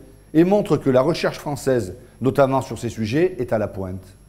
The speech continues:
Comme ministre de l'Agriculture et de l'Alimentation, je souhaite que l'agriculture, l'élevage, l'agroalimentaire,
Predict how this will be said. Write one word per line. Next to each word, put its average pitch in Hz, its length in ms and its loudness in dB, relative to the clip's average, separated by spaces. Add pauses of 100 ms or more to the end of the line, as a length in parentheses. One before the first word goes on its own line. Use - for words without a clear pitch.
(600)
Comme 196 200 4
ministre 226 460 2
de 131 80 0
l'Agriculture 139 640 2
et 120 40 4
de 113 60 -2
l'Alimentation, 123 720 -2 (400)
je 147 140 0
souhaite 233 420 2
que 147 100 0
l'agriculture, 151 720 2
l'élevage, 147 540 4
l'agroalimentaire, 143 960 0